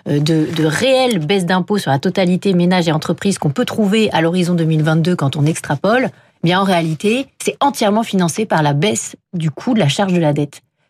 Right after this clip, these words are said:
euh, à l'horizon deux mille vingt-deux grâce à la baisse des taux. C'est-à-dire que,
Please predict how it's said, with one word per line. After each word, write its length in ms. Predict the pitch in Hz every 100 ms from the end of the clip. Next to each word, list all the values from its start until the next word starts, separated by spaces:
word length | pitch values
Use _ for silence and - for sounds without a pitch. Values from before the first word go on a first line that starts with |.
| -
euh, 140 | 139 135
à 80 | 180
l'horizon 320 | 190 170 175
deux 120 | 190 180
mille 140 | 165
vingt-deux 300 | 151 151 220
grâce 360 | 196 165 220 170
à 20 |
la 100 | 143
baisse 180 | 170 180
des 140 | 170
taux. 220 | - 180 - _ _
C'est-à-dire 400 | - 202 190 196
que, 180 | -